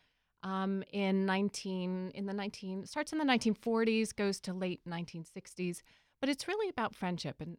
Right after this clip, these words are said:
it's about two women who meet on U S O tour, uh, during World War Two, and they're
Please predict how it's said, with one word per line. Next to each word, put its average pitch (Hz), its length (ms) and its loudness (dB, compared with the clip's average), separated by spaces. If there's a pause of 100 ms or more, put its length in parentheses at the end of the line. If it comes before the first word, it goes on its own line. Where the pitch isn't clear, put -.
it's 190 200 -8
about 175 300 -2
two 277 220 -8
women 214 240 0
who 185 160 -2
meet 185 560 -2 (120)
on 175 340 -4
U 185 140 -4
S 180 200 -4
O 170 140 -2
tour, 165 520 -6 (540)
uh, 165 140 -6
during 175 300 -4
World 185 240 0
War 180 180 0
Two, 170 720 -6
and 170 180 -8
they're 160 280 -8